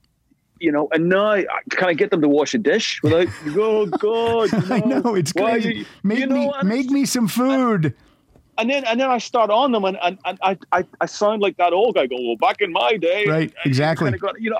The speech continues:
Speaker 1: how do, how do, you know, it's so, look, I think we're all relative to the situations that we find ourselves in, but
Speaker 2: Exactly.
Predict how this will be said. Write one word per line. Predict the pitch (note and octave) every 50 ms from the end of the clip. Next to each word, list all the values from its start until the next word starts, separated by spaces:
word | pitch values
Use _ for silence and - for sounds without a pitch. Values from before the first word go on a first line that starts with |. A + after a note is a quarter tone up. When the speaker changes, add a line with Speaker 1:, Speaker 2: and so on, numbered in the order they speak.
| F#3 -
Speaker 1:
how | A3 B3 C#4
do, | C#4+ C#4 - -
how | E3+ G#3 A#3
do, | - G3+ _ - - - - - _ -
you | F3+ G3
know, | F#3 G3 -
it's | - G3+ -
so, | - - - - - A3+ A3+ A#3 A#3 A3+ A#3 A3 G#3 F#3+ D#3+ D#3 - _ _ _ _ _ _ _ _ _ _ _ _ _ _ _ _ _ _ _ _ _ _ _ _ _ _ _ _ _ _ _ _ _ _ _ -
look, | - G3 A#3 - - - -
I | E3
think | E3 - G3 F#3 F3 E3
we're | E3 D#3+ E3+
all | D#3+ D#3
relative | C#3 C#3+ C#3+ C#3+ D3 C3+ - C3+ A#2+
to | B2
the | B2+ A#2
situations | - - B2+ - - A#2+ B2 A#2+ A#2 A#2
that | G#2 B2
we | G#2+ A#2 G#2+
find | - A2+ A2 A#2+ A#2+
ourselves | A#2+ - - A2+ G#2+ G#2+ G2+
in, | A2 G#2+
but | G#2+ G#2+
Speaker 2:
Exactly. | C3+ A#2 B2 A#2 A2+ - - A2 G2